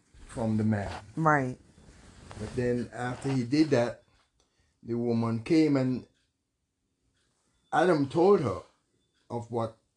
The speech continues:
Speaker 1: God said, what not supposed, what she's supposed to, to not do.
Speaker 2: Right.
Speaker 1: But then when Adam wasn't around,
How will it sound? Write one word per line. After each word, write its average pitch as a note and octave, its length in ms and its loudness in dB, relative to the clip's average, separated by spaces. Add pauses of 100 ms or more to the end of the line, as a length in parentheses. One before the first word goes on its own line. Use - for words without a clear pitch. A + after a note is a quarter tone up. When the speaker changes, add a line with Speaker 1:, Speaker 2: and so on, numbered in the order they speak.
(120)
Speaker 1:
God B2+ 320 -2
said, F#2 280 -8 (460)
what A2 240 -4
not A2 240 0
supposed, A2+ 400 -4
what A2 180 -4
she's A#2 180 -12 (100)
supposed A2+ 460 -6
to, G#2 140 -14 (880)
to G2+ 120 -10
not A2+ 300 -4
do. F#2 180 -12 (560)
Speaker 2:
Right. D3 320 -4
Speaker 1:
But A2 140 -6
then A#2 180 -2
when A#2+ 420 -4
Adam A#2+ 320 -2
wasn't A2+ 260 0
around, C3 640 0